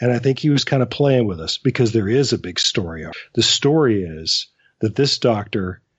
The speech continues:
is out to, uh, fight intolerance. That's my big idea about this.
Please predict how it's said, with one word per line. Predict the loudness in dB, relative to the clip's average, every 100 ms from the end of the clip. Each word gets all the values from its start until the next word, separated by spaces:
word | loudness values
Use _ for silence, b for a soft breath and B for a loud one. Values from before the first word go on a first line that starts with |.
| _ -4
is | -2 0 -2 -8 -2
out | 0 0 -2
to, | -2 0 -2 -4 -6 _ _ _ -4
uh, | -2 -2 -4 -6 -12 _ _ -12
fight | -10 0 2 2 -2 -10 -12 _ _ _
intolerance. | 0 0 0 -4 -4 -4 -6 -10 -4 -2 -2 -6 -10 _ _ _ -2
That's | -2 2 0
my | 0
big | 2 0 2
idea | 2 2 2 2 -2
about | -6 -8 -10
this. | -6 -2